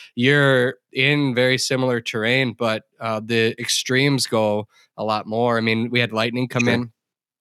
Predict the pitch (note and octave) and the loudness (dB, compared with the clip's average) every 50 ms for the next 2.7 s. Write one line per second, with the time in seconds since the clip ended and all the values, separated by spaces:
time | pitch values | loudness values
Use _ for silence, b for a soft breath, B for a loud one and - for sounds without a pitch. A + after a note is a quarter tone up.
0 | _ _ - C3 B2+ A#2 A2+ - - C3 B2 A#2 A2+ A#2+ A2+ A2 G#2+ - A#2+ G#2+ | _ _ -4 0 0 0 0 0 0 0 0 0 0 -2 -2 -4 -2 0 0 0
1 | G#2+ G2+ G#2+ G#2+ G#2+ A2 A#2 A#2+ A2+ G#2+ A2 G#2+ G#2 G2+ - - A#2 G#2+ G#2 - | 0 0 -2 -2 -2 0 0 2 2 2 2 2 0 -2 -2 -2 -2 -2 -2 -2
2 | A2+ G#2 G2 - G2+ G#2 G2 G2+ F#2+ - - B2 B2+ C3 | -6 -6 -4 -4 -6 -6 -6 -8 -10 -8 -6 -6 -6 -6